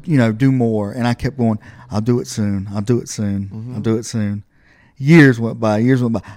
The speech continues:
Speaker 1: I'd even write a joke here and there, here and there,
Speaker 2: Mm-hmm.
Speaker 1: and I found those and used those later. They were good.
Speaker 2: Mm-hmm.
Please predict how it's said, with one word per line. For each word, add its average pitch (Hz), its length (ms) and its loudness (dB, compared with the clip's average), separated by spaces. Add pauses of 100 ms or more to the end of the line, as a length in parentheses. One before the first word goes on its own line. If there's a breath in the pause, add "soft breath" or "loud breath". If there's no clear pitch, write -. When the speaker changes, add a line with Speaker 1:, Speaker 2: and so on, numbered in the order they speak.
Speaker 1:
I'd 127 160 0
even 135 240 2
write 120 200 0
a 123 40 -2
joke 107 360 -4
here 110 280 -2
and 104 140 -2
there, 98 400 -2
here 113 300 -2
and 110 120 0
there, 113 120 0
Speaker 2:
Mm-hmm. 110 60 0
Speaker 1:
and 110 100 0
I 113 40 -2
found 131 480 -2
those 101 320 -4
and 104 160 -2
used 143 220 0
those 104 240 0
later. 101 360 -2
They 110 120 -6
were 147 80 -8
good. 147 320 -2
Speaker 2:
Mm-hmm. 113 360 -16